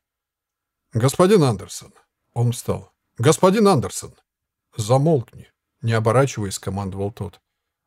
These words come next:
Рутгер вспыхнул, но сдержался. «Господин Андерсон, так нельзя! Она ж совсем ещё девчонка!» Андерсон с интересом глянул на него. «И что? Ей же плохо.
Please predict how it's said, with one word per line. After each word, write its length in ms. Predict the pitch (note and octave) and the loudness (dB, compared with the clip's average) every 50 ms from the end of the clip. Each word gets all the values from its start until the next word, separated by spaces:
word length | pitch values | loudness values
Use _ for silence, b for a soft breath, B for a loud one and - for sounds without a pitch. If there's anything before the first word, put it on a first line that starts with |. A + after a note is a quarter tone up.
| _ - | _ -6
Рутгер 560 | - B2 E3 G#3+ F3+ D#3 E3+ F#3+ F3+ - - _ - | -2 0 0 0 0 2 2 2 2 2 -4 _ -16
вспыхнул, 640 | - - - - A#2+ A#2 A2+ - - C3+ C3 D3 C#3+ | -16 -16 -10 -4 -4 -4 -4 -2 -2 -2 0 0 0
но 160 | B2 A2+ A2 | 0 -2 -4
сдержался. 720 | G#2+ A2 A#2 B2 B2 A#2+ A#2+ A2+ F2+ G2+ - - - - _ _ _ _ _ _ _ _ - | -4 -4 -2 -2 -2 0 0 -2 -2 -2 -6 -14 -18 -20 _ _ _ _ _ _ _ _ -6
«Господин 520 | C3 A#2 C3+ B2+ - - D3+ D3+ F3+ D#3+ D3+ | -2 0 0 0 2 2 4 4 4 4 4
Андерсон, 440 | C#3 A2 F#2+ F#2 - - F#2+ F#2 | 2 0 -2 -4 -10 -12 -10 -2
так 200 | - C#3+ D3+ - | 0 2 2 2
нельзя! 420 | C#3+ D3 D3 C#3+ B2+ B2 G2 - - _ _ _ _ _ _ _ _ _ - | 2 2 2 4 2 2 0 0 -4 _ _ _ _ _ _ _ _ _ -2
Она 280 | - A#2+ C#3 E3 F3 | 0 2 4 4 4
ж 80 | D3+ - | 2 2
совсем 360 | - D#3 D3+ C#3+ - G3 F3 | 4 2 2 4 4 4 4
ещё 220 | D3 C#3+ - D#3 C3+ | 4 2 2 2 2
девчонка!» 600 | C#3+ D3+ - - - F#3 C#3 - - - - _ _ _ _ _ _ _ _ _ _ _ _ _ _ _ _ - | 0 0 0 2 2 2 2 0 -4 -8 -18 _ _ _ _ _ _ _ _ _ _ _ _ _ _ _ _ 0
Андерсон 600 | C#3 D3+ F3 E3+ E3 F3+ F3 - - F3 E3+ D#3 | 2 2 2 2 2 2 0 0 0 0 0 0
с 140 | - - | 0 0
интересом 580 | E3+ E3 D3+ - E3+ D#3 C3+ A#2 - - A2+ A2 | 0 0 2 2 2 4 4 2 2 0 -4 -2
глянул 360 | A2+ A2 G#2+ G2 F#2+ F#2 F#2 F#2 | 0 -2 -2 -2 -4 -6 -8 -8
на 60 | F#2 | -10
него. 360 | F#2 F2 F2+ F2+ F2+ F#2 - _ _ _ _ _ _ | -10 -12 -12 -14 -14 -16 -18 _ _ _ _ _ _
«И 100 | - A#2 | -10 -8
что? 420 | G#2+ - - - - F#2 G#2+ B2 - _ _ _ _ _ _ _ _ _ _ _ _ _ | -8 -8 -10 -14 -10 -8 -8 -10 -10 _ _ _ _ _ _ _ _ _ _ _ _ _
Ей 220 | - G#2+ A2+ A#2+ B2 | -6 -2 2 2 4
же 160 | A#2 A#2 C3+ | 4 4 0
плохо. 520 | B2 - D3+ F3+ F3+ C3+ - - - - | 0 2 2 4 4 2 2 -4 -18 -20